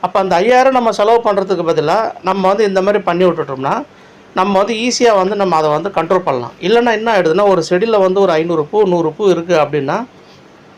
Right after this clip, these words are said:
ஒரு பத்துலேருந்து ஒரு இருபது பூ, முப்பது பூ தான் நல்ல பூவா இருக்கு. மத்ததெல்லாம் வந்து அப்படியே கலர் சேஞ்ச் ஆகுது. அந்த கலர் சேஞ்ச் பூ வந்து மார்க்கெட்டுக்கு போனா பெரிய பிரைஸ் எல்லாம் நமக்கு கிடைக்காது. But ஆனா மல்லி வந்து, ஆ, ரொம்ப சிறப்பான ரேட். இன்னைக்கு வந்து நானூத்தி ஐம்பது ரூபாய் ஒரு கிலோ.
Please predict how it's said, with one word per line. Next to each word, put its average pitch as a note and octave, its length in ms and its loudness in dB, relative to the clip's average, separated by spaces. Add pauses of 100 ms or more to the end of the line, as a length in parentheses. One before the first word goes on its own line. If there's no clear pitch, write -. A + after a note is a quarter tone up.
(680)
ஒரு F#3+ 240 0
பத்துலேருந்து A#3 480 2
ஒரு B3 180 4
இருபது G#3+ 260 4
பூ, A#3+ 180 -4
முப்பது G3+ 320 0
பூ F3+ 120 -4
தான் G#3+ 100 0
நல்ல F#3 160 2
பூவா F#3+ 220 0
இருக்கு. F#3+ 240 0
மத்ததெல்லாம் F#3+ 320 0
வந்து F3+ 200 0
அப்படியே F3 320 4
கலர் E3+ 260 0
சேஞ்ச் D#3 280 -2
ஆகுது. B2 300 -6 (480)
அந்த F#3 220 -2
கலர் A3 240 2
சேஞ்ச் A3 300 -2
பூ A3+ 160 0
வந்து G3 200 2
மார்க்கெட்டுக்கு F#3 400 0
போனா F3+ 240 0
பெரிய F#3+ 360 -2
பிரைஸ் E3+ 240 -4
எல்லாம் E3+ 140 0
நமக்கு D#3 200 -4
கிடைக்காது. D3+ 540 -2
But F3 160 -2
ஆனா F3+ 220 0
மல்லி F#3+ 380 -2
வந்து, F#3+ 400 0 (600)
ஆ, D#3+ 260 2
ரொம்ப G3+ 300 0
சிறப்பான F#3+ 460 0
ரேட். D#3+ 200 2
இன்னைக்கு E3 240 -2
வந்து F#3 200 0
நானூத்தி F3+ 520 -2
ஐம்பது D3 280 -2
ரூபாய் D#3+ 200 0
ஒரு D3+ 280 0
கிலோ. D3 220 -2